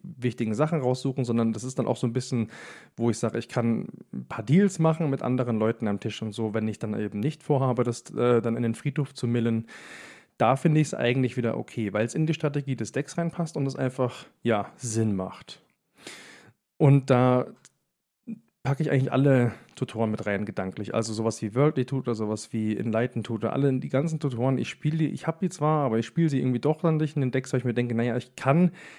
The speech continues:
entweder jetzt diesen Tutor spielen oder ich spiele eine Karte, die eben eh in der Strategie des Decks ist. Ich kann dann zwar nicht die Karten unbedingt raussuchen,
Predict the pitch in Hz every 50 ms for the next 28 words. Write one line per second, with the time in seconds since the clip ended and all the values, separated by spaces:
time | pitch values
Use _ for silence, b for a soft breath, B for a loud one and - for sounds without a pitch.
0 | B B - 156 156 165 156 160 147 143 135 123 - - 131 117 120 110 - -
1 | 151 175 180 202 190 190 185 - - 202 214 196 160 139 131 131 - - 135 127
2 | 123 127 - - 113 117 127 - 143 - 139 135 - - 123 120 123 120 117 -
3 | - _ _ _ - 151 170 202 190 - 151 113 117 110 101 - - - 104 110
4 | - - 110 - 104 - - 113 110 - - 170 160 - B B B B B B
5 | B B B B B B _ _ _ _ _ - - 123 - - 160 165 156 143
6 | - 139 127 127 127 131 135 117 - 117 120 117 - - 117 104 107 104 101 104
7 | 107 120 143 190 - - - 120 120 - 147 170 196 214 226